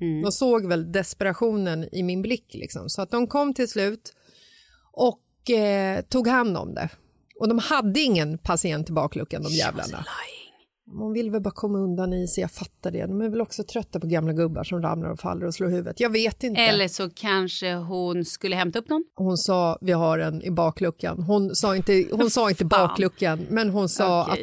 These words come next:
Speaker 2: de hade en patient i bilen.
Speaker 1: Ah, ja, okej. Mm.
Speaker 2: Jag går därifrån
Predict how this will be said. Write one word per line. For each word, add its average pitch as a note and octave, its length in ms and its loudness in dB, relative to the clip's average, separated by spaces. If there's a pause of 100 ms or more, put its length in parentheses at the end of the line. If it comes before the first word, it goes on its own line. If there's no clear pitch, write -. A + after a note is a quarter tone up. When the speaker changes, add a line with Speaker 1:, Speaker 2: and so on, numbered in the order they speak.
Speaker 2:
de - 20 2
hade F3 300 0
en E3+ 140 -4 (100)
patient F3+ 640 0
i F3+ 40 0
bilen. E3 400 0
Speaker 1:
Ah, F3+ 160 -2
ja, E3 160 -6
okej. - 220 -14 (140)
Mm. A3+ 160 -4 (260)
Speaker 2:
Jag C4 260 2
går C4 60 0
därifrån A3+ 640 2